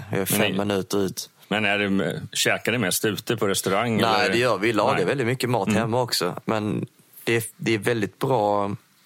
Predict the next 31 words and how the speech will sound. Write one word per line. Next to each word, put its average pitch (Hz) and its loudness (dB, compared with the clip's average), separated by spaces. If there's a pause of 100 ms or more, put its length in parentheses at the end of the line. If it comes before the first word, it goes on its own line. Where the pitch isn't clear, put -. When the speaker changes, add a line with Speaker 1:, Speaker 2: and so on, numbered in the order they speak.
(140)
Speaker 1:
hög 107 0
klass - -2 (280)
på - -2
restaurangerna 101 -2 (120)
Speaker 2:
Mm. 85 0 (260)
Speaker 1:
för 107 0
en 95 -2
billig 101 0
peng. - -4 (380)
Så - 0
att 101 -4 (180)
det 113 0
är 110 0
till 120 0
och 110 0
med 110 2
att 101 -6
man 104 -2
kan 98 -2
käka 101 -2
en 95 -2
dagens 92 0
trerätters 92 -2
med 104 0
dessert 92 -2
på 95 -2
lunchen 92 -2
för 92 -4
typ 90 -6
hundratjugo 98 0
spänn. - -4